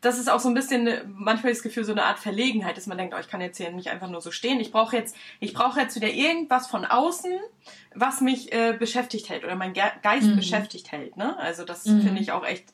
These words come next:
Speaker 1: echt krass so. Und, ähm, ja, da möchte ich jetzt auch ein bisschen mehr ran, dass ich weniger auf mein Handy gucke.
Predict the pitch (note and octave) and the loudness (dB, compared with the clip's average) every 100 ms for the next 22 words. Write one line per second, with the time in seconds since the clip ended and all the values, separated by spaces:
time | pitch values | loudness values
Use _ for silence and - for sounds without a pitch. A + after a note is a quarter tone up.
0 | - - - - A3+ - - A3 A3+ - | -20 -20 -20 -4 -2 -2 -2 0 2 0
1 | F3 F#3 F#3 F3+ - E3+ F3 F3 F3 _ | -2 -2 -4 -6 -6 -6 -6 -12 -18 _
2 | _ _ F#3+ F#3+ G3+ G#3 G#3+ G#3+ G3 - | _ _ 2 4 2 0 -2 -4 0 0
3 | G3+ G#3 A3 G3+ F#3 F#3 F#3+ F#3+ F#3 F#3 | 0 -4 -2 0 0 2 2 0 -8 -12
4 | - - G3 F#3 F3+ A3+ A#3 G3 - F3 | -14 -10 -10 -12 -2 2 4 4 0 -4
5 | F#3 F#3+ F#3 - - D3 | -6 -6 -6 -10 -8 -8